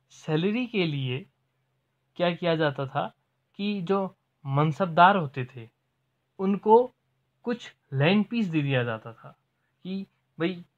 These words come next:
तुम्हारे पास इतनी बड़ी जात है, मीन्स तुम्हारी जात इतनी है, number of, अ, अ, सोल्जर्स इतने हैं, तो आपको कितनी लैंड की ज़रूरत पड़ेगी, उसके हिसाब से उसको, उसको लैंड प्रोवाइड हो जाती थी।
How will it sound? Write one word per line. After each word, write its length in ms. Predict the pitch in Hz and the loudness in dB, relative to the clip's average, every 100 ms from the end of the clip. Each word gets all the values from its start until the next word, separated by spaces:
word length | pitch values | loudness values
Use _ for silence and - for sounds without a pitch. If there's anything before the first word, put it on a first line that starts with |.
| _ | _
तुम्हारे 380 | 156 139 143 160 | -4 0 2 0
पास 320 | 160 170 170 - | 2 0 0 -12
इतनी 280 | 143 175 170 | -8 -6 0
बड़ी 240 | 165 165 | 0 0
जात 300 | 151 156 156 | -2 -2 -4
है, 180 | 175 - _ 160 | -16 -18 _ -8
मीन्स 220 | 160 - | -8 -6
तुम्हारी 280 | 151 147 147 | -4 -2 0
जात 300 | 151 151 165 | 0 -2 -4
इतनी 280 | - 170 | -14 -12
है, 80 | 185 | -10
number 340 | 170 147 151 156 | -8 -4 -2 -4
of, 280 | 156 160 | -6 -8
अ, 360 | 151 151 151 143 127 - - - | -6 -6 -6 -10 -14 -20 -20 -12
अ, 160 | 147 139 | -6 -4
सोल्जर्स 460 | 160 147 156 170 | 0 0 0 -4
इतने 340 | 170 180 196 185 | -6 -6 -4 -4
हैं, 280 | 208 233 - _ - | -2 -4 -8 _ -6
तो 320 | 160 160 165 | -2 -2 -2
आपको 320 | 151 156 - 165 | -4 -4 -6 -14
कितनी 500 | 170 233 254 196 - _ _ _ _ _ - | -6 -4 -2 -4 -8 _ _ _ _ _ -14
लैंड 420 | 147 135 147 151 | -8 0 0 0
की 100 | 156 | -4
ज़रूरत 260 | 151 147 135 | -4 -4 -4
पड़ेगी, 440 | 135 131 160 254 _ _ _ - | -4 -4 -6 -12 _ _ _ -14
उसके 260 | 175 - 175 | -14 -6 -4
हिसाब 340 | 135 127 120 | -2 -2 -4
से 140 | - | -6
उसको, 300 | 135 - 160 | -10 -8 -10
उसको 260 | 147 - 156 | -10 -10 -8
लैंड 240 | 139 131 | -4 -6
प्रोवाइड 300 | 131 120 110 | -6 -10 -10
हो 60 | 113 | -10
जाती 300 | 175 190 190 | -10 -10 -16
थी। 200 | - | -20